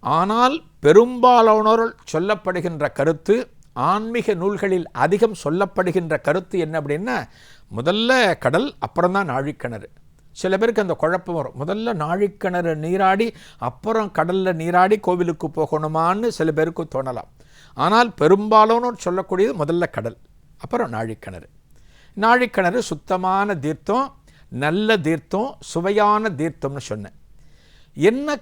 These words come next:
காரணத்தினால இந்த தீர்த்தம் இத்தனை சுவையுடன் காணப்படுகிறது அப்படின்னா, ஒரே ஒரு காரணம், முருகப்பெருமானுடைய அருள். முருகப்பெருமானுடைய அருள்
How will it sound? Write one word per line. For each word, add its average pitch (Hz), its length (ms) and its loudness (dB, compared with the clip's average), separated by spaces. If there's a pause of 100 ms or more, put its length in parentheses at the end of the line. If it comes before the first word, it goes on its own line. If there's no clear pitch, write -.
காரணத்தினால 214 880 2
இந்த 185 320 -2
தீர்த்தம் 196 500 0
இத்தனை 190 460 -4
சுவையுடன் 196 680 0
காணப்படுகிறது 143 920 -2 (520)
அப்படின்னா, 110 460 -2 (580)
ஒரே 117 300 -6 (200)
ஒரு 120 200 -6
காரணம், 95 420 -14 (680)
முருகப்பெருமானுடைய 147 960 -2 (160)
அருள். 104 280 -12 (1600)
முருகப்பெருமானுடைய 214 1040 4
அருள் 180 220 4